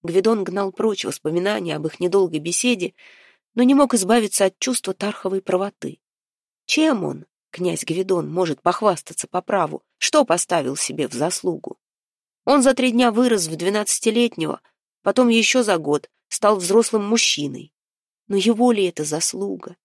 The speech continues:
Или тех сил, о которых он только недавно узнал? Теперь он умел стрелять как следует, и, глядя даже на тот простой лук, что ему дали корабельщики, понимал, как беспомощен был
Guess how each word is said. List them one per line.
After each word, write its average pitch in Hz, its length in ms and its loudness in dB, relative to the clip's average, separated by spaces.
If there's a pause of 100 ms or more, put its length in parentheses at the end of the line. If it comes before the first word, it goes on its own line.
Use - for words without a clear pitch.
(360)
Или 226 320 2 (220)
тех 226 200 4
сил, 196 380 -2 (200)
о - 60 -12
которых 165 420 -2
он 165 120 -4
только 170 240 -2
недавно 165 480 0
узнал? 160 560 -6 (1000)
Теперь 185 320 -2
он 233 120 4
умел 226 240 6
стрелять 185 420 0
как 170 180 -4
следует, 180 560 -4 (300)
и, 160 240 -2
глядя 175 460 0 (160)
даже 160 260 -2
на 170 120 0
тот 185 200 -4
простой 170 340 -2
лук, 226 300 0
что - 160 -6
ему 156 180 -2
дали 156 220 0
корабельщики, 160 840 -4 (300)
понимал, 233 400 2
как 165 180 -6
беспомощен 240 800 -2
был 226 240 0